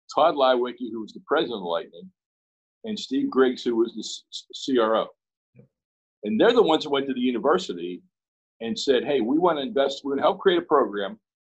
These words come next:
we're gonna invest in it, but we wanna do this program." Well, they happened to do it with a friend of mine, Ralph Wilcox, who was the provost, that I knew from the University of Memphis. And the funny thing was, Ralph said, "I have somebody in mind,"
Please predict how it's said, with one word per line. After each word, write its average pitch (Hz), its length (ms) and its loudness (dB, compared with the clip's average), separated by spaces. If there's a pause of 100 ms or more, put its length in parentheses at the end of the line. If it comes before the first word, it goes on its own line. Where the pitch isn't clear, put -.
we're 143 120 2
gonna 156 140 -4
invest 135 460 -2
in 90 80 -20
it, - 40 -20 (840)
but 104 100 0
we 120 120 -2
wanna 123 260 0
do 135 220 -2
this 117 160 -2
program." 117 460 -2 (1400)
Well, 123 120 0
they 123 80 2
happened 156 400 -2
to 117 80 -4
do 143 300 2
it 139 80 0
with 117 120 -2
a 107 140 -6
friend 151 180 -2
of 127 60 -6
mine, 110 260 -4
Ralph 117 280 -2
Wilcox, 123 520 0
who 104 120 -4
was 101 140 -10
the 92 140 -16
provost, 107 540 -2 (760)
that 107 80 -2
I 123 140 0
knew 120 420 0
from 113 200 -2
the 110 60 -4
University 110 360 -4
of 110 80 -6
Memphis. - 500 -10 (1160)
And 110 100 -4
the 107 40 -4
funny 165 260 2
thing 135 260 0
was, 110 320 2
Ralph 143 220 4
said, 123 180 0
"I 135 100 4
have 131 100 -2
somebody 123 400 -4
in 110 120 -6
mind," 117 440 -4